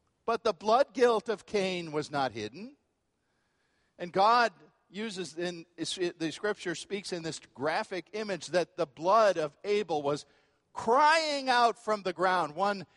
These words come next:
Hebrew expert in the Old Testament says that it is to be likened to the scream of a woman being attacked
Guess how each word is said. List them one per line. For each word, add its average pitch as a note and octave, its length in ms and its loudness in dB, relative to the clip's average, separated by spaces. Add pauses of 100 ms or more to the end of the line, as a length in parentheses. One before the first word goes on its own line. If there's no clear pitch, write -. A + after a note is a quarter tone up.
(120)
Hebrew F3 460 0
expert F3 460 -4
in E3 100 -6
the D#3+ 120 -6
Old E3 180 -2
Testament D#3 520 -6
says D#3 400 -2 (360)
that D#3+ 240 -2
it E3+ 120 0
is E3 180 -2
to E3 100 -6
be D3+ 140 -2
likened G#3 560 2
to F#3 140 -8
the D#3+ 120 -4
scream B3+ 720 -2 (200)
of F#3 180 2
a F#3 100 0
woman F3 560 0
being F#3 300 -2
attacked G#3+ 600 -2